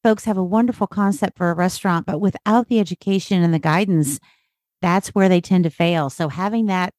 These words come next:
all in one is really impressive. And you also talk about, you focus on building an equitable and inclusive restaurant industry where all faces and flavors have a seat at the table.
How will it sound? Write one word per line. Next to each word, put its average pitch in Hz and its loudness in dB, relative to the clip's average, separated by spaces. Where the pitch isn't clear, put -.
all 190 6
in 170 4
one 170 2
is 151 -2
really 180 0
impressive. 139 -6
And 202 -6
you 254 -6
also 453 -4
talk 202 -2
about, 170 -2
you 180 0
focus 240 -2
on 165 0
building 185 2
an 160 4
equitable 208 4
and 170 0
inclusive 180 0
restaurant 160 0
industry 147 0
where 190 2
all 233 2
faces 220 -2
and 190 0
flavors 165 0
have 156 -2
a 147 -2
seat 175 -2
at 170 -2
the 175 -10
table. 135 -2